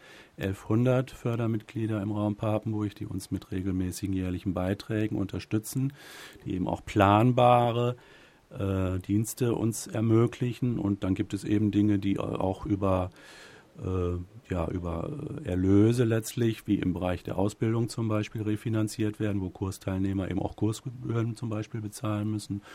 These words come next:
Oder da, wo wir, ähm, äh, Aufgaben der öffentlichen Sicherheit übernehmen, wie im Bereich des Katastrophenschutzes zum Beispiel,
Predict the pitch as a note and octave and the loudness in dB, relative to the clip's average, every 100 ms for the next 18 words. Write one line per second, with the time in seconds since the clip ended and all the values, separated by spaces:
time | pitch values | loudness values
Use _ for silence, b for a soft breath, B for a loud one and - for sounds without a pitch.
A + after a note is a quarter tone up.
0 | B B B - F#2+ F2+ F#2+ F#2+ F#2+ F#2+ | B B B -4 -2 0 2 2 2 0
1 | F#2+ F#2 F2 F2 - F2+ F2 F2 F#2 - | 0 0 0 -2 -6 -4 -4 -4 -6 -14
2 | - _ _ _ _ - G2+ F2 F2+ F2+ | -20 _ _ _ _ -12 -8 -8 -4 -4
3 | E2 - F2 F2 F2 E2+ E2 E2 - - | -2 0 0 2 0 0 -2 -2 -4 0
4 | E2+ F2 F#2 G#2+ G#2+ G#2 G#2 G#2 G#2 G2+ | 0 0 -2 0 0 0 0 2 2 4
5 | G2 F2+ F2 F2+ E2+ - - F2+ - F#2+ | 2 0 -4 -6 -6 -10 -10 -10 -6 -6
6 | F#2+ A2 G#2 G#2 G#2+ - G#2 F#2+ F#2+ G2+ | -6 -6 -6 -6 -8 -6 -4 -4 -4 -4